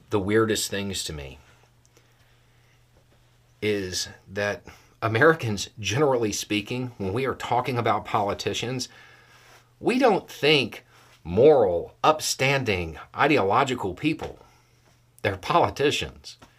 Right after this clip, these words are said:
We generally don't hold a high view of them.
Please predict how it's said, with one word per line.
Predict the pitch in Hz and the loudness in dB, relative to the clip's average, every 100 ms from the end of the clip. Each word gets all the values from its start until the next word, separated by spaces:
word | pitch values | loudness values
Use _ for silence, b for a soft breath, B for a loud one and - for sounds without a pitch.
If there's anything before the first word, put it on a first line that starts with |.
| b b - | b b -6
We | 127 135 | -2 -2
generally | 127 180 175 139 113 | 0 2 4 4 2
don't | 113 117 92 | 0 -4 -2
hold | 113 117 - | 0 0 0
a | 95 87 | 0 0
high | 98 107 | 2 -2
view | 92 90 110 92 | -2 -2 -2 -2
of | 78 | -6
them. | 78 | -14